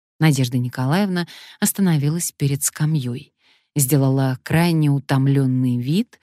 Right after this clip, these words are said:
перевела дыхание и вежливо спросила: "Вы позволите с вами присесть?" "А чего же не позволить?"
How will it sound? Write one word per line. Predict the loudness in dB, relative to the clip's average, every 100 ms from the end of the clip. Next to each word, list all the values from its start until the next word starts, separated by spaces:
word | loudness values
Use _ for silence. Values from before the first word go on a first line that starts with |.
| -20 -20 _ 2
перевела | 4 6 4 2
дыхание | 0 -4 -2 2 2 2 2 0
и | -2 -2
вежливо | 0 2 0 0 -2 -4
спросила: | -4 -4 -2 -2 -4 -6 -16 -20 _ _ _ _ _ _ _ _ _ _
"Вы | 6 6
позволите | 6 4 4 2 2 0
с | -2 0
вами | 0 0
присесть?" | 0 -2 -2 -6 -8 -10 -14 _ _ _ _ _ _ _ _
"А | -2 2
чего | 4 4 4
же | 2 2
не | 0
позволить?" | 2 2 2 -2 -6 -12 -8 -10